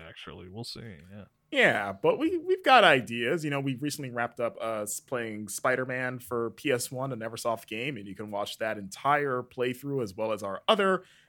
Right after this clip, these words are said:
Speaker 2: replays on the Game Informer Show's YouTube channel. Uh, you can find us on social media as well. I am on Twitter and Blue Skies at Marcus Stewart seven.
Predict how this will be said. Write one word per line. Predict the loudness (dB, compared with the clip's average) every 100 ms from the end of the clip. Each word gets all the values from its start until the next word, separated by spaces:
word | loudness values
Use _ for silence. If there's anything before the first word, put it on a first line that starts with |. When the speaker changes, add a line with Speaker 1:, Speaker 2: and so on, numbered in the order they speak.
| _ 0
Speaker 2:
replays | 2 4 4 6 6 2 -2
on | -2 -2 -4
the | -6
Game | -4 -4
Informer | -4 -6 -6
Show's | -6 -4 -4 -4 -8 _ -18 -12
YouTube | -10 -8 -8 -8
channel. | -4 -2 -2 -2 -4 -10 -20 -20 _ _
Uh, | 0 2 2 -2
you | -4
can | -4
find | 0 0 2
us | 0 -2 -4
on | -2 -2 -4
social | -4 -2 -2 -2 -4 -6
media | -6 -6 -6 0 2 2
as | 0
well. | 0 2 4
I | 4 4
am | 0
on | -2 -2 -2 -4 -10 -10
Twitter | -12 -4 0 2 0
and | -2 -8
Blue | -6 -6
Skies | -2 0 0 0 -4 -6
at | -8 -8 -10
Marcus | -10 -10 -10 -8
Stewart | -8 -8 -8 -8
seven. | -4 2 2 2 0 -4